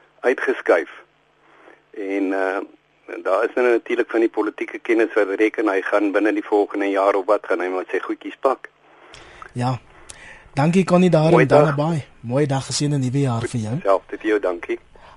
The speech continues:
Speaker 2: Anna in Oudtshoorn laat weet sy is baie nuuskierig waar Transnet die geld gaan kry om die spoorwegpensionaars se uit-, uitmee te betaal en sy sê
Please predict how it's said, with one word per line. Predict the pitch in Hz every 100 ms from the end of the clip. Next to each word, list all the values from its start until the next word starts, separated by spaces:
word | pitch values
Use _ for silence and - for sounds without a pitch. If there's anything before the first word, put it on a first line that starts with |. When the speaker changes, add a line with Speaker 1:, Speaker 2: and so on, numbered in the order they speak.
| -
Speaker 2:
Anna | 226 330
in | 294 165
Oudtshoorn | 175 185 - 143 127
laat | 127 113
weet | 113 123 -
sy | 151
is | 131
baie | 110 127
nuuskierig | 139 123 - 123 107 - - - -
waar | 113 120 120
Transnet | - 165 165 156
die | 131
geld | - 254 -
gaan | 131
kry | 127 127
om | 117
die | 107
spoorwegpensionaars | - 151 143 131 120 127 120 123 110 127 127
se | -
uit-, | 156 143 135 123 _ - - -
uitmee | 170 151 139
te | 127
betaal | 120 107 131 175
en | 143
sy | - 139
sê | 139 139